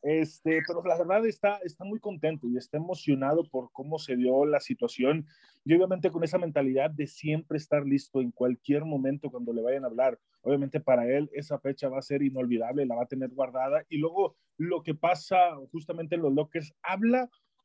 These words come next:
de la buena sinergia, del buen compañero de trabajo, de las buenas amistades que ha estado haciendo en el equipo. Obviamente durante la pretemporada, por ahí, este, también estuvo de vacaciones con Trey Lance, eh, por acá en una de las playas mexicanas.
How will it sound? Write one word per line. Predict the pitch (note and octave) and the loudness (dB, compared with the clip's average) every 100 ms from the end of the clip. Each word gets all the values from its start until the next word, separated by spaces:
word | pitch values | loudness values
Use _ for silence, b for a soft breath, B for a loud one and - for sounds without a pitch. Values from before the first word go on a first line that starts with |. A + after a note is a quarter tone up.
| _ - | _ -6
de | D3+ E3 | 4 4
la | D#3+ D#3 | 4 0
buena | D3 D#3+ F3+ G3+ G#3 | 2 2 2 0 -2
sinergia, | - F#3 E3 E3 F#3 D#3 - G3 F#3+ | -4 -6 -4 0 -2 -4 0 2 2
del | D3+ D3+ C#3 | 2 0 0
buen | C3 D#3+ F#3 F#3 F#3+ D3+ | 2 0 0 -6 -8 -8
compañero | - D#3+ D3 C#3 D3+ E3+ | -4 -2 2 2 2 0
de | |
trabajo, | - C3+ D3 D#3+ | 0 0 0 -2
de | D3 | -2
las | C#3 C3 C3 | 0 0 -2
buenas | C3+ E3 F3 | -6 -4 -4
amistades | D#3+ C3+ - D3 D#3 | -4 -4 0 0 0
que | D3 | 0
ha | |
estado | C#3+ C#3+ C#3+ | -2 0 -2
haciendo | C#3+ D3+ | -2 -6
en | C#3 | -6
el | A#2 | -8
equipo. | - D3+ D3+ A#2 b b b _ | -8 -10 0 0 b b b _
Obviamente | B2 D#3+ D#3 D3+ D3+ | 4 6 6 2 4
durante | D#3+ C#3 C3 B2+ | 4 4 2 2
la | B2+ | 2
pretemporada, | A#2+ B2 A#2+ C3 B2 C#3+ E3 E3+ D#3+ | 2 -2 -2 -2 0 0 2 0 0
por | - A#2+ | -2 -2
ahí, | C#3 D#3 D#3+ C#3 - _ - | 2 2 6 4 2 _ -10
este, | A#2 A#2+ - B2 | -6 -6 -8 -4
también | A#2+ C3+ D3 | -2 0 0
estuvo | B2+ - C#3 | -2 0 0
de | A#2 | 2
vacaciones | A2+ A#2 A#2 C3 B2 | -2 -4 -8 -6 -6
con | - A#2 | -4 0
Trey | C3+ C3 | 4 6
Lance, | C3 D3 D3+ D3 C#3 | 6 6 4 2 -2
eh, | A2+ A2+ | -2 -2
por | G#2+ A#2+ | -4 -6
acá | A#2 | -4
en | C3+ | -4
una | C#3 C3 | -2 -2
de | |
las | A#2 A2+ | -2 -4
playas | C3+ C#3 B2+ | -4 -2 -4
mexicanas. | B2 B2 D3+ D#3 D#3 D#3 D3+ | -8 -2 2 2 4 4 2